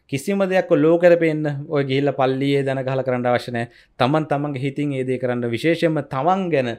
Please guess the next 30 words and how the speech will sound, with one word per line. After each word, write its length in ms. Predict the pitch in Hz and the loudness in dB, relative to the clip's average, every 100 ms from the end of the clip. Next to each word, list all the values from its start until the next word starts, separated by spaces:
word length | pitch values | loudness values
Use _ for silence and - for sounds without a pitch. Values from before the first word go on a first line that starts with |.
| - _ _ _ | -12 _ _ _
අර 140 | 120 127 127 - | -2 0 -2 -4
තමන් 360 | 127 131 170 | -2 0 0
කරපු 360 | 170 160 160 151 | 0 0 0 0
වැරදි 340 | 135 131 143 139 | 2 2 0 -2
ගැන 180 | 131 | -4
පසුතැවිලි 540 | 123 127 160 151 143 135 | -2 -6 -2 -2 0 0
වෙන 120 | 131 | 0
ගමන් 280 | 123 120 117 - | -2 -2 -6 -8
යහපත 400 | 113 113 151 151 | -8 -2 -2 0
කරන්න 280 | 139 127 123 | 0 0 -2
පෙළඹෙන්න 440 | 120 117 110 113 113 | -2 -2 -2 -2 -2
ඒ 120 | 117 | -2
දේ 140 | 120 | -2
තුළ 160 | 117 113 | -4 -6
ඔබට 180 | 110 113 | -6 -6
සාර්ථක 380 | 113 113 107 | -4 -4 -4
වෙන්න 220 | 113 113 110 | -8 -8 -6
පුළුවන්. 260 | 117 120 117 - | -6 -6 -8 -20
ඒ 180 | - 147 | -2 4
වගේම 260 | 180 175 160 | 6 4 2
මේ 160 | 151 | 0
කාලේ 360 | 143 143 139 135 | 2 2 2 0
විශේෂ 380 | 123 139 165 151 | -4 0 0 2
වශයෙන්ම 500 | 147 139 147 135 123 117 - _ _ | -2 0 -2 -2 -4 -6 -12 _ _
ඔබ 180 | 131 127 | -4 -2
වික්ෂෝප 360 | 123 - 139 135 | -2 0 0 0
දේව 220 | 131 139 | 0 0
මාතාවන්ට 600 | 135 127 127 123 120 117 | 0 -2 0 -2 -2 -4
බාරහාර 580 | 113 113 120 117 113 117 | -4 -2 -4 -6 -6 -4
වෙන්න, 240 | 113 113 | -4 -4